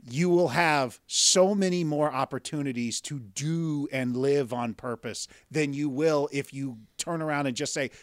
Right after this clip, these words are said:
"This is the one way to go. This is the one approach I'm gonna follow. This is what, this is that one thing I need to be happy." Especially, like,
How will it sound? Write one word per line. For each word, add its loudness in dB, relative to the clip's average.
"This 6
is 0
the 2
one 2
way 2
to -2
go. -4
This 8
is -4
the -2
one -2
approach -4
I'm -6
gonna -6
follow. -4
This 8
is -2
what, 4
this 2
is -4
that 4
one 4
thing -2
I -2
need -2
to -8
be -4
happy." -8
Especially, -4
like, -4